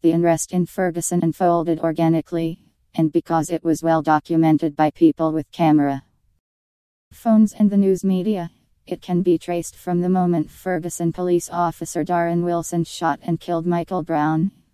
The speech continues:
an unarmed one eight-year-old African-American man, to the marches and street violence that resulted after Brown was shot on nine August twenty fourteen.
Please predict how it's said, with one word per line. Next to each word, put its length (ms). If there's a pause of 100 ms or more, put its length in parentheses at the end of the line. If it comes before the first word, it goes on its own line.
(140)
an 80
unarmed 420
one 220
eight-year-old 720
African-American 1000
man, 380 (380)
to 160
the 80
marches 500
and 180
street 380
violence 600
that 280 (840)
resulted 480
after 320
Brown 360
was 220
shot 280
on 220
nine 220
August 400
twenty 380
fourteen. 600